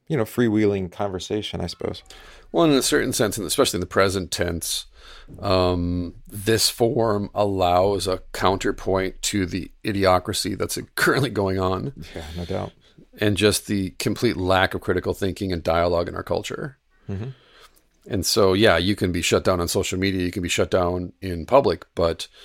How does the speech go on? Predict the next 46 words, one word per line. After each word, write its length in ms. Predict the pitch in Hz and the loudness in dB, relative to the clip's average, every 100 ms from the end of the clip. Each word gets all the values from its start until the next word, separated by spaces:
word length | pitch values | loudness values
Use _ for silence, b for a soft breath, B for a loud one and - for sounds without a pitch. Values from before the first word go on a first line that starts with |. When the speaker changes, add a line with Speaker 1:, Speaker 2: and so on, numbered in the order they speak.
| B B B | B B B
Speaker 2:
you 100 | 104 | -4
can 120 | 107 98 | -2 4
get, 160 | 110 | 4
if 160 | 95 98 | 4 2
you 120 | 107 | 2
have 80 | 104 | 6
a 40 | |
laptop 580 | 107 127 - 92 95 - | 6 6 6 4 4 -2
or 120 | - 87 | -6 -2
you 120 | 95 | 0
have 80 | 95 | 0
a 40 | |
phone 480 | - 113 98 95 107 _ | 2 2 2 -2 -8 _
with 140 | - 98 | -8 -2
a 60 | |
microphone 440 | 92 110 110 98 92 | 0 0 -2 -2 -2
on 140 | 92 | -2
it, 120 | - | -4
you 140 | 87 92 | -6 -4
can 360 | 95 92 95 - _ _ | -4 -4 -6 -10 _ _
record 300 | 95 87 98 | -6 2 2
a 20 | |
podcast 540 | 101 110 123 101 92 - | 6 6 6 4 2 0
and 100 | 90 | -2
upload 340 | 98 - 92 | -2 0 0
it 160 | 92 - _ _ _ _ _ _ _ _ - | -2 -6 _ _ _ _ _ _ _ _ -6
Speaker 1:
Yeah. 140 | 151 135 - | -4 -4 -6
Speaker 2:
in 140 | 92 | -2
no 140 | 90 92 | 0 0
time. 300 | - 98 104 _ - | -2 -4 -8 _ 0
Speaker 1:
As 120 | 147 | 4
Speaker 2:
And 40 | 131 | 6
Speaker 1:
long 120 | 120 107 | 8 8
Speaker 2:
so 60 | |
Speaker 1:
as 60 | 107 | 8
you 60 | |
don't 100 | 117 110 | 6 6
Speaker 2:
it's 60 | |
Speaker 1:
do 100 | 110 | 6
anything 320 | 113 104 113 | 4 4 2
illegal, 460 | 101 117 131 104 117 - | 2 2 2 0 -4 -4
you're 140 | - | 2
all 60 | 110 | 2
s-, 180 | - - | 0 -4
Speaker 2:
Right. 180 | 98 95 | 2 4
Speaker 1:
you're, 180 | 110 107 | 4 0